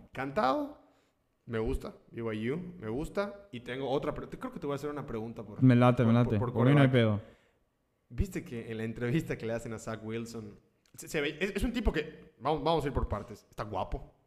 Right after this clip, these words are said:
Speaker 1: Y creo que lo puedo decir así, está guapo.
Speaker 2: Pues,
Speaker 1: Es, es
Speaker 2: cabrón.
Speaker 1: un Troy Bolton de la N F L, sí lo veo así.
Speaker 2: Me gusta, me gusta el, el, el, la, la comparación,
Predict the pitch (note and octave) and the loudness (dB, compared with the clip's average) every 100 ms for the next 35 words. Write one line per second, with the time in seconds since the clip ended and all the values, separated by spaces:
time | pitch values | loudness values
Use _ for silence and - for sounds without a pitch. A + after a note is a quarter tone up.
0 | - _ A#2+ F3+ D3+ C3+ D3+ C3 A#2 A#2+ | -20 _ 0 2 4 4 4 2 2 0
1 | G#2 C3 - - A2 A2+ A#2 A#2 E3 E3 | 0 -4 -4 -6 -4 0 0 2 0 -2
2 | - - B2+ - C#3+ D#3+ F#3 - G3+ F#3+ | 4 6 6 8 10 12 12 12 6 4
3 | E3+ D#3+ D#3+ D#3+ C#3+ C3 C#3 B2+ B2+ B2+ | 6 6 6 4 0 0 -2 -4 -2 -2
4 | D#3 - - D3+ C3+ C3 B2 A2 D3+ E3+ | -4 -6 -6 -2 0 0 -2 -4 4 10
5 | E3+ D3+ G#3+ - D#3 D3+ D#3 A3 A3+ D#3 | 12 12 12 12 12 12 12 12 12 10
6 | C3 B2 C3 C3+ C#3 C3+ C3 B2+ A#2+ A#2+ | 10 6 6 4 6 6 8 6 6 6
7 | A#2 A#2+ A#2+ C#3+ E3 A#3+ | 8 8 8 10 10 10